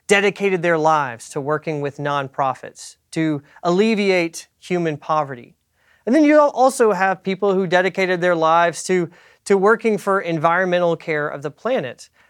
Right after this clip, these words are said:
or perhaps to protecting endangered species of animals. Now, of course, there's certainly nothing wrong with such pursuits. All of us, I think, would admire it. But they do reflect a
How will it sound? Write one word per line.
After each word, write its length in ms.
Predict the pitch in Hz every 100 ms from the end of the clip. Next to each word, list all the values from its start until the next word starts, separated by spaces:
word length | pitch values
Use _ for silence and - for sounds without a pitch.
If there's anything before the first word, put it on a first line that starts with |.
| _
or 320 | - 190 190 180
perhaps 720 | 196 165 180 202 - - -
to 380 | - 196 185 180
protecting 640 | - 180 - 240 240 208 180
endangered 720 | 165 160 165 185 165 160 143
species 580 | - 165 151 156 139 135
of 180 | 135 -
animals. 640 | 214 214 135 123 - - _ _ _ _ _ _ _
Now, 240 | 226 202 139
of 200 | 208 208
course, 340 | - 277 190 -
there's 260 | 208 180
certainly 460 | - 240 233 180 160
nothing 500 | 156 175 185 156 127
wrong 440 | 135 180 247 151
with 160 | 135 123
such 340 | - 147 -
pursuits. 720 | - 127 - 135 - - -
All 160 | 156 220
of 80 | 208
us, 240 | 170 -
I 140 | - 135
think, 260 | 156 147
would 80 | 147
admire 460 | 135 127 156 240 131
it. 180 | 135 _ - - _ _ _ _ -
But 180 | 269 269
they 140 | 269
do 440 | 226 359 370 339 294
reflect 600 | 214 214 - 240 233 -
a 260 | 226 214